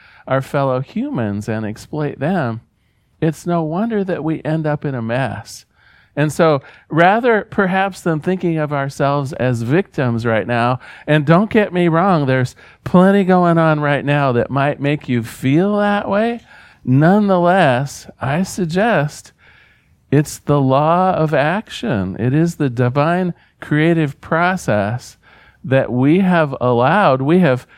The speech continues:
fostered what's going on right now. Now, now that's the bad news. I have a good news story too. That was, uh, an action from the inside out. That was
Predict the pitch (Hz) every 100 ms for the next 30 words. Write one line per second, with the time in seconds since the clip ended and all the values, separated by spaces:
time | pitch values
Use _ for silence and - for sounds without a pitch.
0 | _ - - - 147 180 220 214 - 139
1 | 104 113 127 - - _ _ 147 143 -
2 | 151 151 143 139 135 127 101 104 98 113
3 | 143 131 - _ 147 151 160 208 - 175
4 | 160 160 165 143 117 107 123 - _ -
5 | _ 139 170 175 151 131 170 190 165 131
6 | - 127 120 110 - 131 98 85 - _
7 | _ _ _ _ _ _ _ _ _ -
8 | 139 170 175 156 156 143 139 131 127 113
9 | _ _ _ 147 147 139 156 165 - 165
10 | 147 147 131 123 123 156 170 180 170 156
11 | 151 127 139 120 76 135 135 139 131